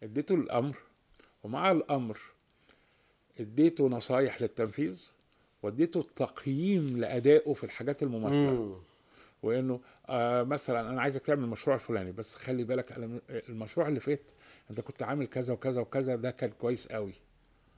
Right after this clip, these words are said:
Speaker 1: بس في النقطة الفلانية أنت ما عملتهاش قوي. عارف لو أنت
Speaker 2: آه.
Speaker 1: عملتها بالطريقة الفلانية دي هتبقى ظريفة.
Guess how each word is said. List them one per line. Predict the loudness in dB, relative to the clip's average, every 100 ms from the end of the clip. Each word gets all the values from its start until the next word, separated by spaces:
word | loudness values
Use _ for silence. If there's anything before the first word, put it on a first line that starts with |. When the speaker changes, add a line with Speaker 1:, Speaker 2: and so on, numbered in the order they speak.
| _ _ -20 -20 -8
Speaker 1:
بس | -6 -4
في | -4 2 2
النقطة | 2 0 2 0
الفلانية | 2 0 2 0 0
أنت | -2 -6
ما |
عملتهاش | -6 -4 -4 -4
قوي. | -4 -4 -2 -2
عارف | 0 -2 0
لو | 0
أنت | 0 0 0
Speaker 2:
آه. | 4 4 2 -2
Speaker 1:
عملتها | 0 2 4 6
بالطريقة | 4 6 6
الفلانية | 6 4 4 4
دي | 4 4
هتبقى | 2 2
ظريفة. | 4 6 6 2